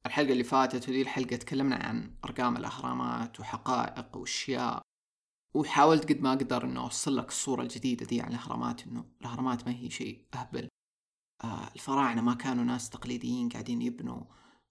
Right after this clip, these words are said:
آه، نفسهم وال-، والحكمهم ويبغوا مقابر ومدري إيش، لا، كل شيء كانوا يسووه كان بسبب،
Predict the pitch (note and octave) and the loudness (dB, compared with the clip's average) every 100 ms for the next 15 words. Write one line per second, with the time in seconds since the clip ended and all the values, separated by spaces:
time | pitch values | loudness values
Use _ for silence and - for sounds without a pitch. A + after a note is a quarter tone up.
0 | - - - - C3 C#3+ - - C3+ - | -18 -14 -12 -10 -4 -4 -2 -2 -2 0
1 | C3 B2+ B2 A#2+ - - - - - _ | 0 0 -2 -4 -6 -8 -10 -12 -16 _
2 | _ _ - A#2 G#2+ E3 E3 C3+ C3+ C#3 | _ _ -4 -2 0 -4 -2 -2 0 0
3 | C3+ B2+ A#2+ B2 B2 A#2 A#2+ A#2+ A#2+ C#3 | 0 2 0 -2 -4 -4 -2 -4 -2 0
4 | C3 C3 B2+ B2+ A#2+ A#2+ C3 - C3 A#2 | 0 0 -2 0 0 0 -4 -4 -4 -4
5 | - _ _ - D3 C#3+ C3+ A#2+ A#2+ B2+ | -8 _ _ -4 0 0 0 -2 0 -2
6 | B2+ - A2 G#2 - C#3 | -2 -4 -8 -6 -4 -2